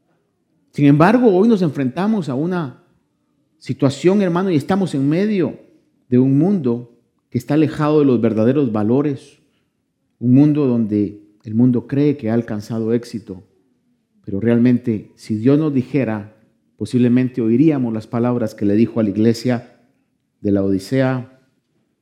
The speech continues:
"Te aconsejo que de mí compres". No obliga, Dios no obliga,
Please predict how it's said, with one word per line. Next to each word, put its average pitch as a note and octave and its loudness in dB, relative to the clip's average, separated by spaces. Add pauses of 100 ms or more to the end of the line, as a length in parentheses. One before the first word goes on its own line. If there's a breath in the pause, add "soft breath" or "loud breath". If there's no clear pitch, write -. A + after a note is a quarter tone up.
(440)
"Te G2+ -4
aconsejo A#2+ 0
que A#2 -2
de G#2+ 0
mí A#2 0
compres". - -14 (840)
No G3+ 0
obliga, C3+ 0 (1200)
Dios C3+ 2
no C#3 0
obliga, F2 -6